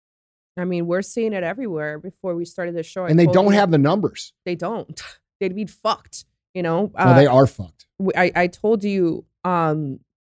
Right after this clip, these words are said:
Speaker 1: about
Speaker 2: Look at this
Speaker 1: An-,
Speaker 2: piece of shit.
Speaker 1: Antifa and Twitter. And, and there's a really big thing that's been happening for quite some time now, which is that Twitter allows Antifa to operate free on Twitter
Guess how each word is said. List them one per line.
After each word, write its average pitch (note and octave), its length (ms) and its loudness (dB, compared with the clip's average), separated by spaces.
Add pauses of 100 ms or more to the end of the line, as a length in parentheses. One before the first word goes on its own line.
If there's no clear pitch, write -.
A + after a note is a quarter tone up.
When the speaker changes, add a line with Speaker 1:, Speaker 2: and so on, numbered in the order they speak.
(240)
Speaker 1:
about D#3+ 460 2
Speaker 2:
Look E3+ 80 6
at F3 40 10
this D3 140 6
Speaker 1:
An-, - 60 -10
Speaker 2:
piece - 280 2
of G#2+ 60 -4
shit. - 360 -4
Speaker 1:
Antifa A3+ 520 -2
and F#3+ 160 -2
Twitter. G#3 380 0
And, F3 240 -2
and F3+ 200 0
there's F3+ 380 4
a F3 180 4
really F#3+ 380 4
big F3+ 320 0 (260)
thing F3+ 340 0 (220)
that's D#3+ 240 0
been E3+ 160 2
happening E3+ 480 4
for D3 340 2 (120)
quite - 220 2
some D#3+ 180 2
time F#3+ 300 2
now, D3 160 4
which C#3+ 240 2
is D#3 140 2
that D3 260 4 (500)
Twitter G3+ 460 8
allows F3 400 8
Antifa F3 680 4 (100)
to F#3 260 4
operate E3 520 6
free F#3+ 640 4 (300)
on E3 160 6
Twitter E3+ 540 6